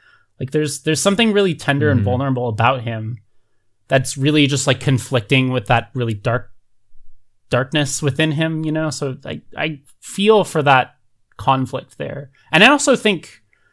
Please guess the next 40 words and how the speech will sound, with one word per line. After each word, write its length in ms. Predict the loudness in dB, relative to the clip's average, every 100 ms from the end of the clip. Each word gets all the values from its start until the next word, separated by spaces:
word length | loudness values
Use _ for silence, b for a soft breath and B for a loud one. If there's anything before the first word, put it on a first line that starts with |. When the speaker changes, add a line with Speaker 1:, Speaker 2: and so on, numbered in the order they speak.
| _ -6
Speaker 2:
Hmm. 220 | -2 4
Speaker 1:
I 220 | 6 6 4
feel 260 | 2 4
attached 400 | 4 4 4 2
to 100 | -2
him 160 | 0 0
through 600 | -4 -2 2 2 0 -2
Bryony, 460 | 0 0 0 -2
who's 140 | -4 -4
a 80 | -8
character 300 | -12 -10 -10
I 40 |
really 260 | -10 -12 -14
like, 180 | -16 -12 -10
right? 100 | -8 -10
Like, 140 | -6
her 200 | 0 2
love 220 | 4 2
for 100 | 0
him 440 | -2 -2 -4 -6 -12 -18 -18 -20 -20 _ _ _ _ _ -2
comes 220 | 0 0
across 360 | 4 4 4
really 160 | -2 -4
strong, 420 | -4 -4 -4 -4
and 120 | -6 -6
then 220 | -6 -6
I 220 | -6 -6 -6
also 360 | -6 -6 -8
feel 420 | -8 -8 -8 -8 -14 _ _ _ _
some 220 | -4 -2
kind 160 | -2 -4
of 60 |
attach 340 | -4 -4 -6 -8 _ -16
to, 100 | -16
t-, 80 | -12 0
attachment 560 | 0 4 2 2 -6 -4
to 80 |
him 160 | -4 -6
through 260 | -8 -10 -8
that. 280 | -10 -12